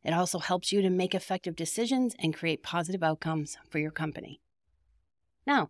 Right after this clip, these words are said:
let's discuss some tips and strategies for developing these strong leadership mindsets. Number one,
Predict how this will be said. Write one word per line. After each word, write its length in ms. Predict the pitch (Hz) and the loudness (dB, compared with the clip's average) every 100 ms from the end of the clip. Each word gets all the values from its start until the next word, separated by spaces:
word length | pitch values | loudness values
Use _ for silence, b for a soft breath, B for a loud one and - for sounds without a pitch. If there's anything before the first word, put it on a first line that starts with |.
| - | -2
let's 220 | 233 - | -4 -2
discuss 420 | 311 - 220 208 | -2 0 2 2
some 140 | 240 226 | 0 0
tips 260 | 220 196 | 0 2
and 100 | 233 | 0
strategies 640 | 208 247 269 294 160 170 | 2 4 6 4 0 -4
for 160 | - 202 | -2 -4
developing 720 | 190 233 262 330 - 170 143 - - | 0 6 8 8 6 2 2 -4 2
these 280 | 170 156 - _ _ | 2 2 -4 _ _
strong 560 | - - 190 175 165 170 - | -4 0 4 4 2 -2 -2
leadership 640 | 165 165 160 - 160 - - | 0 2 0 -2 -4 -6 -8
mindsets. 840 | 165 165 165 143 - - _ - _ _ _ _ _ _ _ _ _ _ _ _ _ _ _ | -2 0 0 -2 -4 -6 _ -20 _ _ _ _ _ _ _ _ _ _ _ _ _ _ _
Number 300 | - 202 214 | 6 8 10
one, 340 | 226 269 247 | 8 6 6